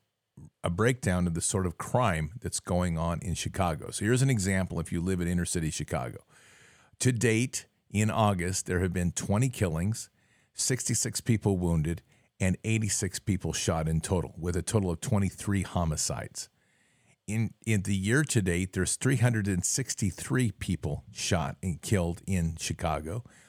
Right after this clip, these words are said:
one thousand five hundred thirty-four shot and wounded,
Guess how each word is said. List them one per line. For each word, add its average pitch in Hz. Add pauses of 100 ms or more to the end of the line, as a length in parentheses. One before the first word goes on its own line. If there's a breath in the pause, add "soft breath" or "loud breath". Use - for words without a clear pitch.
(180 loud breath)
one 117
thousand 107
five 107
hundred 98
thirty-four 95
shot -
and 85
wounded, 87